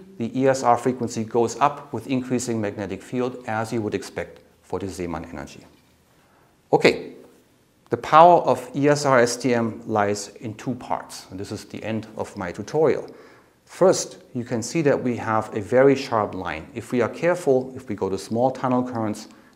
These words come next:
you can see we have a line that is only a few megahertz wide. Now,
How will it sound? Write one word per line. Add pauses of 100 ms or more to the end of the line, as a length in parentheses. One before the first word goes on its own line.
you
can
see
we
have
a
line
that
is
only
a
few
megahertz
wide. (840)
Now,